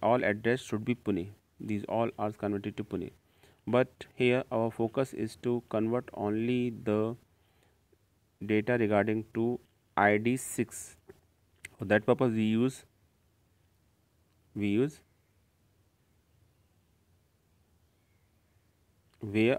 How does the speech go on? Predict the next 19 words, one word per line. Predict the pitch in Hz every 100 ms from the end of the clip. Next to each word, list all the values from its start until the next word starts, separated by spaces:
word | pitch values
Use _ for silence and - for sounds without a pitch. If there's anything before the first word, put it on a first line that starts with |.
| -
I | 107 101
D | 110 117
is | 107
equal | 107 101
to | -
six, | - - - _ _ _
where | 113 117
condition. | 101 90 87 - - _ _ _ _ _ _ _ _ _ _ _ _ _ _ _
So | - 113
after | 107 -
the | 127 123
execution | 120 123 127 127
of | 123
the |
program, | - 123 127 143 - -
that | 107
is | 107
our | 110 107
output, | 98 110 - 131